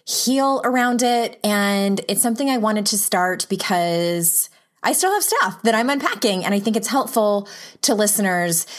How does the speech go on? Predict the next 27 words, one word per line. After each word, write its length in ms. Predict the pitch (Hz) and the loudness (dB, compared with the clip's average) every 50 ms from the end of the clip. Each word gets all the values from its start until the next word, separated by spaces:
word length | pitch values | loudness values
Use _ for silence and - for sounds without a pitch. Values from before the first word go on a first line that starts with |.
| - - - | -18 -12 -4
to 140 | - 254 226 | -2 0 2
listen 260 | 208 220 214 - 226 | 2 2 2 2 2
to 120 | 202 - 240 | 2 2 0
these 180 | 190 190 180 | 0 0 0
conversations 720 | - - 190 170 160 170 165 - 170 165 - 180 170 160 | 0 0 0 0 0 0 0 0 0 0 0 0 0 0
and 120 | 175 185 196 | 0 2 2
maybe 260 | 208 214 214 214 233 | 2 2 2 2 2
do 140 | 208 214 208 | 2 2 2
some 220 | 202 - 202 180 | 2 2 0 0
unpacking 640 | 147 147 165 165 - 160 156 156 - 160 160 160 - | 0 0 -2 0 0 -2 -2 0 -2 -2 -2 -2 -2
and 180 | - 175 170 160 | 0 0 0 0
learning 380 | 165 160 160 160 156 156 156 | 0 0 0 0 -2 -2 -2
and 100 | 120 160 | -2 -2
healing 540 | 160 156 160 156 151 156 156 151 147 147 - - | -2 -2 -2 0 0 0 -2 -2 -4 -6 -8 -10
themselves. 600 | 165 151 160 156 156 151 - 143 127 131 - - | -4 -2 -2 0 0 0 2 2 0 0 0 -2
At 120 | - 208 | 0 0
least 240 | 220 240 233 - - | 0 0 0 0 0
that's 280 | 220 202 196 196 - - | 0 0 0 0 -2 -2
my 140 | 160 139 | -2 -2
hope. 320 | 139 156 170 131 127 104 - - - _ _ - | -2 -2 -2 -2 -2 -2 -6 -12 -18 _ _ 0
Last 360 | 196 226 220 240 - - - | 0 2 2 2 0 0 0
week 440 | 220 240 233 226 202 208 - - - - - - - | 2 2 2 2 0 -2 -4 -8 -8 -12 -18 -18 -10
was 580 | - 190 185 214 208 202 202 202 202 196 196 - | -2 0 2 4 4 4 4 4 2 2 2 0
a 60 | - 202 | 0 0
conversation, 720 | - - 214 196 196 196 180 - 202 180 - - 185 175 170 | 0 2 2 4 4 2 2 2 2 2 2 2 0 0 0
a 100 | - 202 | 0 2
long 640 | 208 214 214 208 208 214 220 214 214 208 214 214 214 | 2 2 2 2 2 2 2 2 2 0 0 -2 -4